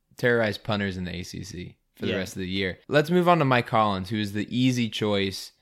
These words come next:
Speaker 1: I think as M V P of this game, you know, he showed. What, what do you think about M V P?
Speaker 2: So it was funny. I sent this to you and a couple other people.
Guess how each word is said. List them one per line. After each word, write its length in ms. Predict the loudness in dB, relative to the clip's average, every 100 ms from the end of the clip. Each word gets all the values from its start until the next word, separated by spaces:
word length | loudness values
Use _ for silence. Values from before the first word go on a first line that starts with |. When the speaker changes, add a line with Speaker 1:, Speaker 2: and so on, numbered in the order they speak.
| _ _ _
Speaker 1:
I 200 | 0 2
think 260 | 2 2 4
as 180 | 4 4
M 220 | 2 0
V 140 | 0
P 200 | 0 0 0
of 100 | -2
this 160 | -6
game, 460 | -4 -2 -2 -4 -6
you 80 | -4
know, 140 | -4
he 160 | -2 -4
showed. 580 | -4 -2 0 0 -2 -6 -16 _ _ _ _ _ -6
What, 240 | 2 4
what 100 | 6
do 60 | 6
you 100 | 4
think 180 | 2 0
about 140 | 0
M 140 | -2 -4
V 120 | -8
P? 240 | -10 -12 -12 _ _ _ _ _
Speaker 2:
So 500 | -2 4 4 4 0 -8 -4
it 80 |
was 140 | -4 -2
funny. 360 | 0 0 0
I 220 | -4 0 0
sent 240 | 2 0
this 240 | 0 0 -2
to 280 | -2 -2 -2
you 160 | 0 0
and 80 | 0
a 40 |
couple 260 | -2 -2 0
other 180 | -2
people. 580 | -2 -4 -4 -8 -8 -10